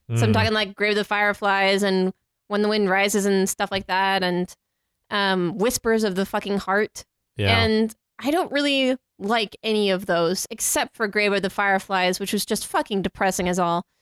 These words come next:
Speaker 1: And then there's the other half of the Ghibli movies, which are, like, the fantastical, the childish,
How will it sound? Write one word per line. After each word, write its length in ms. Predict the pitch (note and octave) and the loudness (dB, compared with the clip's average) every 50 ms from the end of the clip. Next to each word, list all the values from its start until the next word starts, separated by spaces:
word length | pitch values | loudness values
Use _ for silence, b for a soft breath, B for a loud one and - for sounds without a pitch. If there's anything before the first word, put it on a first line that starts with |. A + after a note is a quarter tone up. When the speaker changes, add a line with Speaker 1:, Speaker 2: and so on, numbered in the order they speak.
| _ _ _ _ _ _ _ _ - | _ _ _ _ _ _ _ _ -4
Speaker 1:
And 280 | A3+ A#3 A3+ A3+ A3+ A#3 | -2 0 2 2 2 2
then 100 | B3+ C4+ | 2 0
there's 180 | D4 C#4 B3+ | 0 0 0
the 120 | - G3+ - | -2 -4 0
other 260 | B3+ D#4+ D#4+ D4+ C4+ - | 0 0 2 2 0 2
half 320 | A3 G3+ F#3+ F#3+ G3 - | 0 0 0 -2 -2 -2
of 160 | G3+ F#3+ F3+ F#3+ | -2 -2 -2 0
the 180 | G3 F#3 F#3+ | 0 0 2
Ghibli 280 | F#3 G3+ G3 F#3 F#3+ F#3+ | 2 2 2 2 2 2
movies, 320 | F#3 F3+ F3 F#3 F#3 - | 2 2 2 2 0 0
which 140 | - G3+ - | -4 -4 -2
are, 100 | G#3+ G3 | 0 0
like, 180 | G3 F#3+ F#3+ - | 0 0 -2 -4
the 60 | G3 | -10
fantastical, 1080 | - G3+ F#3+ G3+ - - A3+ G#3 G#3 - - - G#3+ - G#3+ G3+ G3 G3 G3 F#3+ G3 F#3 | -6 -2 -2 -2 -2 -2 -2 -2 -2 -4 -4 -6 -4 -2 0 2 2 2 2 2 0 0
the 140 | F#3 F#3 F#3 | 0 -2 -2
childish, 960 | F#3 - - - A3 G3+ G3+ G3 G3 F#3 F#3+ F#3 F#3 F#3 G3 - - - - | -2 -4 -6 -4 -2 0 0 0 0 2 2 2 4 2 2 0 -2 -2 -4